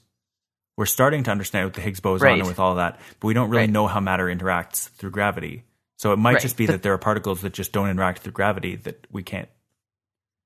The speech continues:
Speaker 1: that
Speaker 2: But
Speaker 1: only
Speaker 2: see, that
Speaker 1: interact through
Speaker 2: pie
Speaker 1: gravity.
Speaker 2: chart, the pie chart said two percent or four percent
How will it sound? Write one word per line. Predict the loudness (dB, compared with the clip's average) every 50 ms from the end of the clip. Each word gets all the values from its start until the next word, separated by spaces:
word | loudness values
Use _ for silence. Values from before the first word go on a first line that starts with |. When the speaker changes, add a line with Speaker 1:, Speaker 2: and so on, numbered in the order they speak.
| _ _ _ _ _ _ _ _ _ _ _ _ _ _
Speaker 1:
that | -2 0 2 4
Speaker 2:
But | 4
Speaker 1:
only | 6 6
Speaker 2:
see, | 6 8 8
that | 8
Speaker 1:
interact | 8 8 6 4
through | 6
Speaker 2:
pie | 6 6
Speaker 1:
gravity. | 6 6 6
Speaker 2:
chart, | 8 10 10 8 6 2 -6 -10 -14 -18 -20 _ _ _ _ _ _ _ -4
the | -4
pie | 0 4 6 6 6
chart | 6 6 6 6 6 6 4
said | 2 4 6 8 8 6 4 2 -4 -10 -14 -20 _ _ _ _ _ _ _ _ _ _ _ -2
two | -2 0
percent | 2 2 0 2 2 2 2 2 0 0 0
or | 0 0 0
four | 0 2 2 2 2
percent | 2 -2 -2 -2 -2 0